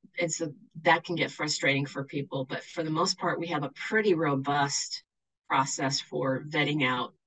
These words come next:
um, based on a risk-based, um, process,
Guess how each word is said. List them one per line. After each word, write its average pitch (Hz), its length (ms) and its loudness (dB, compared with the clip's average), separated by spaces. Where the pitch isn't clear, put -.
um, 135 340 -4
based 175 300 6
on 170 80 2
a 151 60 0
risk-based, 139 680 -2
um, - 340 -10
process, 147 640 0